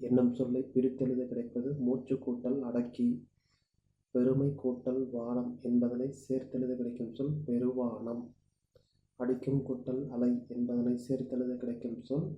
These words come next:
அடிக்கும் அலை. இப்போ பொறுத்துக்க பார்க்கலாம். So, விடிவெள்ளி, அதுக்கு வந்து விளக்கு. மணல் அப்படின்னா பஞ்சு முத்தை. புயல்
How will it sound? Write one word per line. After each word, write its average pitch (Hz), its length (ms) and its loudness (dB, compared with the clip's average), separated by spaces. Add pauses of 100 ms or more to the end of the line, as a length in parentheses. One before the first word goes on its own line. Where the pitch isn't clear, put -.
(180)
அடிக்கும் 123 600 2
அலை. 113 220 0 (3000)
இப்போ 120 180 4
பொறுத்துக்க 131 440 4
பார்க்கலாம். 123 400 -2 (160)
So, - 240 -2
விடிவெள்ளி, 120 640 6 (1500)
அதுக்கு 120 220 6
வந்து 120 220 6 (220)
விளக்கு. 120 520 8 (600)
மணல் 120 500 6 (480)
அப்படின்னா 120 380 2 (140)
பஞ்சு 123 420 6
முத்தை. 120 380 2 (920)
புயல் 127 340 6